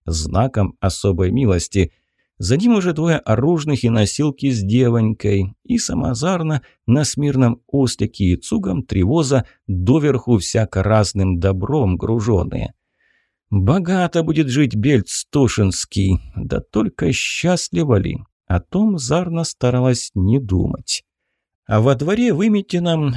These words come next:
вымытом от чужой крови, убранном, сколь можно было убрать без хозяйского пригляду,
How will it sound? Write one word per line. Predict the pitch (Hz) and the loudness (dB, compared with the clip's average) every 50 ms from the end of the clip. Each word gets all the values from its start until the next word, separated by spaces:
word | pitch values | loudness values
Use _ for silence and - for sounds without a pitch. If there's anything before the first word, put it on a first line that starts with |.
| 127 107 98 | 0 0 2
вымытом | 110 160 190 180 139 117 - - 107 104 107 | 2 2 2 2 0 -2 0 0 0 2 2
от | 101 - - | 0 0 -2
чужой | - - 113 92 110 104 98 90 | -2 0 0 2 4 4 2 2
крови, | - - - 120 135 180 190 175 151 131 - _ - | 0 -6 -6 -2 0 2 2 4 2 2 0 _ -2
убранном, | 196 220 214 180 185 180 180 170 170 165 156 135 127 | -2 -2 0 0 0 -2 0 0 0 -2 -2 -2 -4
сколь | - - - - - - | -6 -6 -4 -4 -2 -2
можно | 123 - 175 160 151 165 151 | -2 -2 -2 -2 -2 -4 -2
было | 139 151 143 147 | 0 0 2 2
убрать | 143 123 123 147 151 139 | 2 2 2 2 0 0
без | 117 107 131 127 - | 0 0 0 0 0
хозяйского | - 123 123 117 120 131 131 123 - - - - 127 123 120 | 0 0 0 2 2 2 2 2 0 -4 -2 0 2 2 2
пригляду, | 120 - 127 127 110 101 101 110 117 127 131 123 113 113 120 120 117 113 107 | 0 0 0 0 0 2 0 2 2 2 0 0 2 2 4 4 4 2 0